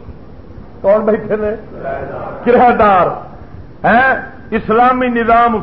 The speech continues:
فطری ہے، خدا تعالی نے انسان نو پیدائشی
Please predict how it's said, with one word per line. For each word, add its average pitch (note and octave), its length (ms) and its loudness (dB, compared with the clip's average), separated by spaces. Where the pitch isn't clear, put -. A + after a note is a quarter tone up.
فطری B3 420 -2
ہے، G3 160 4
خدا G3+ 260 2
تعالی A3 400 4
نے F3 140 0
انسان F#3+ 540 0
نو E3+ 180 -4
پیدائشی A#3+ 600 2